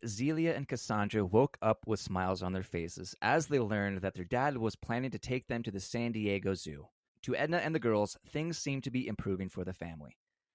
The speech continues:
It appeared that James was changing for the better. But while they walked through the zoo and the girls looked in awe at all the caged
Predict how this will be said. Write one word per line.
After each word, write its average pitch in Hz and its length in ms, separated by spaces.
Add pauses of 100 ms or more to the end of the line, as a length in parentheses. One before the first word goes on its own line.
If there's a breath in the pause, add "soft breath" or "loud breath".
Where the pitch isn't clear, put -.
(220)
It 123 100
appeared 135 360
that 120 140
James 135 460
was 127 140
changing 101 460
for 87 160
the 85 80
better. 80 340 (880)
But 110 80
while 143 280
they 147 240
walked 190 400
through 151 140
the 135 100
zoo 113 340
and 104 80
the 98 60
girls 120 320
looked 117 280
in 113 120
awe 113 320
at 95 100
all 104 140
the 104 80
caged 101 580